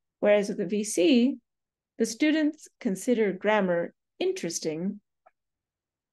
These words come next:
Well, interesting is actually applying to,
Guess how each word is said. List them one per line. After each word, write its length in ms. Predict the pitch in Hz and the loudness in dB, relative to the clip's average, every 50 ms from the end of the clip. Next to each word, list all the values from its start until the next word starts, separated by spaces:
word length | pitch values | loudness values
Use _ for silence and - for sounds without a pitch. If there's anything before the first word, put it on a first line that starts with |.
| _ _ _ | _ _ _
Well, 300 | 214 220 208 214 - - _ _ _ _ - | 4 4 4 4 0 -8 _ _ _ _ -2
interesting 680 | 262 403 - 349 262 - - 196 185 180 175 185 - - _ _ _ _ _ _ - | 0 0 0 0 -2 -2 0 0 0 0 0 -2 -4 -8 _ _ _ _ _ _ -4
is 100 | 202 208 | -2 0
actually 320 | 240 269 - - 226 196 | 0 0 0 2 2 2
applying 420 | 180 180 - 233 214 196 185 185 180 | 2 0 -2 -2 0 0 0 -2 -4
to, 380 | - - 175 165 - - - | -4 -6 -8 -6 -8 -8 -10